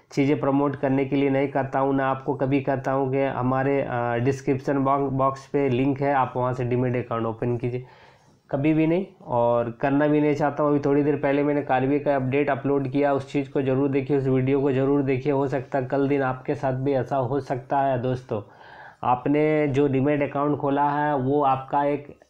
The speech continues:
अकाउंट है, एक लॉकर है, जहाँ पे आप एक स्टॉक को बाइंग सेलिंग करते हैं। और अगर आप एक लॉन्ग टर्म इन्वेस्टर हैं तो काफ़ी ज़्यादा सिंसियर हो जाइए,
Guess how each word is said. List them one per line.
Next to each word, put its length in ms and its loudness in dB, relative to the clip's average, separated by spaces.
अकाउंट 500 -2
है, 340 -2
एक 180 -4
लॉकर 380 0
है, 120 0
जहाँ 200 -2
पे 120 -4
आप 200 -2
एक 180 -4
स्टॉक 400 -4
को 120 -4
बाइंग 320 0
सेलिंग 400 -2
करते 320 -6
हैं। 180 -6
और 80 0
अगर 180 2
आप 200 2
एक 80 0
लॉन्ग 300 2
टर्म 220 2
इन्वेस्टर 500 0
हैं 160 -2
तो 100 -2
काफ़ी 340 0
ज़्यादा 240 2
सिंसियर 640 -2
हो 80 0
जाइए, 480 2